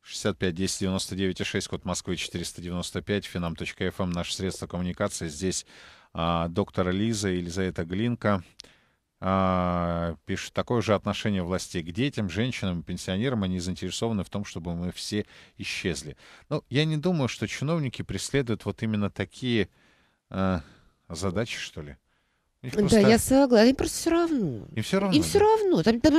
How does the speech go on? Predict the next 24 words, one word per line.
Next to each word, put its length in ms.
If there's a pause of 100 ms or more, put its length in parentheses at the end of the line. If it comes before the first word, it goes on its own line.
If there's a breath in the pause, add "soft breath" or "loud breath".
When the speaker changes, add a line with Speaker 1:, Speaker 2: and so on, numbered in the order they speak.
Speaker 2:
даже 220
злобы 300
Speaker 1:
Это 100
называется 420
Speaker 2:
никакой 120
Speaker 1:
ещё 160
Speaker 2:
нет. 340
Speaker 1:
пофигизм, 500
Speaker 2:
Это, 100
Speaker 1:
на 60
Speaker 2:
да, 80
Speaker 1:
самом 220
Speaker 2:
ну, 80
им 60
Speaker 1:
деле. 120
Speaker 2:
всё 140
равно, 360
Speaker 1:
Да. 60
Speaker 2:
им 160
неинтересно. 800 (360)
Они 280 (440 loud breath)
заняты. 760 (1160)
Speaker 1:
Совещание, 600
опять-таки. 360